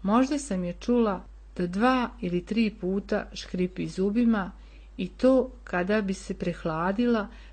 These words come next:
pa su joj se zatvorili dišni putevi. Svi problemi su nestali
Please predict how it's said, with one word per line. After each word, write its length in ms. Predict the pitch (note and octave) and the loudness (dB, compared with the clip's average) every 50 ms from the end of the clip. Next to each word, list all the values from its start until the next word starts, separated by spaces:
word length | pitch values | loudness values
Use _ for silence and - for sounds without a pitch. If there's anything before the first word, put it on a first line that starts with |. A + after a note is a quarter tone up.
| - - - | -18 -10 -6
pa 120 | F3+ F#3 | -4 -4
su 200 | F#3 - - G3 | -4 -4 -4 -2
joj 120 | F#3+ F#3 F3+ | -2 -2 -2
se 180 | F3+ - F3+ | -2 -4 -4
zatvorili 720 | F3 E3+ E3+ E3+ - - F3 F3+ F#3 G3 G#3 G3 F#3+ F3+ - - - - - | -4 -4 -4 -4 -4 -2 0 0 2 2 0 0 0 -2 -4 -6 -14 -6 -2
dišni 400 | F#3+ F#3+ F#3 - - - F3 E3 | -2 -2 -2 -2 -4 -6 -6 -6
putevi. 600 | E3+ - - D3 D#3 - - - D3+ D#3+ - - - - - - - - - - - - - - - - - | -6 -8 -8 -8 -8 -8 -6 -6 -8 -8 -8 -12 -16 -18 -20 -20 -20 -20 -20 -20 -20 -20 -20 -20 -20 -20 -20
Svi 360 | - - - - C4+ D4+ D4+ | -18 -12 -4 -2 0 0 0
problemi 500 | - - F#3+ F3 F3+ F3+ F#3 F#3+ F#3+ F#3+ | 0 -2 -2 0 0 2 2 2 2 0
su 180 | F#3 - - F3 | -2 -4 -6 -6
nestali 800 | E3 E3 E3+ F3 F#3+ F#3 - - - A#3+ A#3 A3 G#3 A3 A#3 | -6 -4 -4 -4 -4 -6 -6 -4 -2 0 0 0 -2 -4 -6